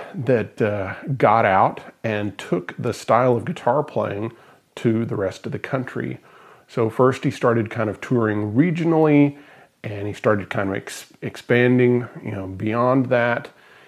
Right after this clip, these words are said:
He, uh, he was one of the first country performers to, uh, add a pickup to his archtop guitar. So he got a DeArmond floating pickup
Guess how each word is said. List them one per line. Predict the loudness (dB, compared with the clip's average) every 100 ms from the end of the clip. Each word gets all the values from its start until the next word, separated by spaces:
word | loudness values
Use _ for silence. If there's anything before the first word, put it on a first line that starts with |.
| _
He, | -8 -4 -2 -2
uh, | -2
he | -4 0
was | 0 2
one | 0
of | 0
the | 0
first | 0 0 -2
country | 0 0 2 -2
performers | -4 -2 0 2 2 2 0 -6
to, | -6 -2 -2 -2 -6
uh, | -8 -12 _ _ -20 -20 _ _ _ -4
add | 0 2 4 2 -2 -10 -8
a | -6 -4 -4 -6
pickup | 0 2 4 2 2 -12 -20 -12
to | -2 0
his | 0 -2 -4 -6
archtop | -2 -2 -2 -4 -4 -4
guitar. | -4 0 2 0
So | -2
he | -2
got | 0 0
a | 0
DeArmond | -2 -2 0 0 2 0 -2 -12
floating | -2 4 4 4 0 -2
pickup | -2 2 2 2